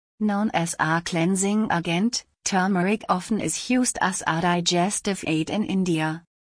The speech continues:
Traditionally used in Chinese and Indian Ayurvedic medicine to treat arthritis, turmeric curcumin blocks inflammatory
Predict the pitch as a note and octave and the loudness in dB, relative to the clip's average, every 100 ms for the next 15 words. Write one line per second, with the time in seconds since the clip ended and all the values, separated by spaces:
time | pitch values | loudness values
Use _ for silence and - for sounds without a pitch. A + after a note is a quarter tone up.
0 | _ - F#3+ G#3 G3+ F3 A3 G3+ G3 G3 | _ -6 -4 -2 -2 0 0 0 0 2
1 | E3 D3+ D3+ D3+ - F#3+ F#3 - F#3 E3 | 2 2 -2 -4 -4 -2 -2 0 0 2
2 | E3+ E3+ - F#3+ - F3 G3+ F#3+ F3+ F#3+ | 0 0 -2 -2 0 0 0 0 0 0
3 | A#3 A#3+ G3+ F3 E3+ F3 F3 G3+ - A#3+ | 2 2 0 -2 -2 -2 0 0 2 0
4 | - G#3+ - A#3 A3+ F3+ E3 - G#3 G#3+ | 0 -4 -2 -2 0 -2 -2 -2 -2 0
5 | A#3 - A3 G#3+ A3+ A#3 A#3 - - A3 | -2 -2 0 2 4 4 2 -2 -2 0
6 | A3+ G#3+ A#3 A#3+ G3+ F3+ - G#3 A3 - | 2 4 4 4 2 0 0 -2 -2 0
7 | E3+ E3 D#3+ E3+ D#3 D3+ | 0 0 0 0 0 -2